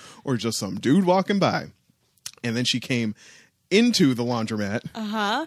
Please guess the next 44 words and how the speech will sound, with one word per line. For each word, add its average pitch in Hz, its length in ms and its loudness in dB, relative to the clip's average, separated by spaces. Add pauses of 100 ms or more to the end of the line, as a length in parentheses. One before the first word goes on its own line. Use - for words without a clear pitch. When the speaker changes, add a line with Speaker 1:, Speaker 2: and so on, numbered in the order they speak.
Speaker 1:
with - 200 0
homeboy 110 520 0 (540)
as - 140 -6
he's 113 140 0
Speaker 2:
You - 40 -2
Speaker 1:
trying 110 140 0
to 107 60 -4
figure 110 220 -4
out 90 80 -4
what's 104 180 -6
wrong 107 180 -4
with 107 100 -4
her 107 80 -4
phone. 107 160 0
Speaker 2:
And 107 80 -2
you - 60 -2
tried 185 300 -2
desperately 190 340 -4
not 175 220 -2
to 190 60 -8
make 170 140 -2
eye 175 140 -2
contact? 190 380 -2
Speaker 1:
Uh, 104 320 0
yes, 107 460 -6
I 90 120 -8
definitely 92 560 -8
sent 104 240 -8
a 90 40 -16
video 123 400 -2
to 127 240 -2 (240)
Speaker 2:
<laughs> - 240 2
Speaker 1:
people 135 440 0 (540)
who 127 320 2 (380)
actually, 110 320 -4 (640)
oh 117 60 -4
my 104 120 -2
God, 104 220 -2
listeners, 98 460 -2 (100)
I 101 60 -6
might 107 160 -2
still 92 140 -8
have 95 200 -6
it. 92 140 -10